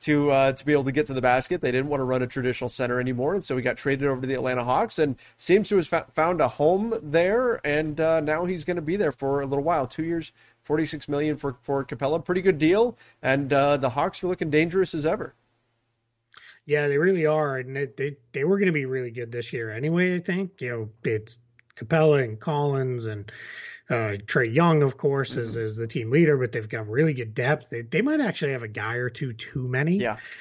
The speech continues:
Speaker 2: uh, at this point, especially with guys like, uh, DeAndre Hunter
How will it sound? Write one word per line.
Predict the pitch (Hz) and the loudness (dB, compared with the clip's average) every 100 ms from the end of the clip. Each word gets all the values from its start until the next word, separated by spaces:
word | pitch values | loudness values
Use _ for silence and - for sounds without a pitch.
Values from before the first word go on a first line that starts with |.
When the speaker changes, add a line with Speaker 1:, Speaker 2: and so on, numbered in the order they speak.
| - | -6
Speaker 2:
uh, | 127 | 0
at | 123 120 127 135 | 0 2 2 2
this | 156 143 | 0 0
point, | 156 160 | 2 4
especially | 143 - 131 - 127 | 2 2 -2 0 -2
with | 113 - 127 | -4 -14 -6
guys | 131 127 123 | -2 -2 -2
like, | 113 - - | -6 -8 -6
uh, | 123 104 | -4 -4
DeAndre | 101 120 117 110 | -6 -6 -2 -2
Hunter | 107 156 151 147 135 | 2 4 4 4 4